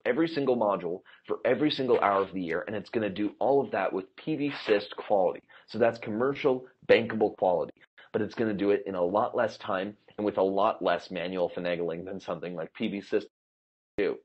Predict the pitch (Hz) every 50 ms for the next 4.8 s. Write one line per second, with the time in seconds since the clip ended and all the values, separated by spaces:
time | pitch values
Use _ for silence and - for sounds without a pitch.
0 | _ - _ - - _ _ - 113 131 143 147 156 139 127 123 123 120 110 92
1 | 82 - - 123 123 - 123 117 107 98 - - 127 117 113 110 107 107 - -
2 | 107 104 101 - 156 165 156 160 - - 113 98 117 107 113 120 117 107 104 -
3 | 107 92 - 104 101 98 - - 98 95 95 90 85 85 82 - 98 85 - -
4 | 90 - - - 80 76 - - - 78 - - _ - -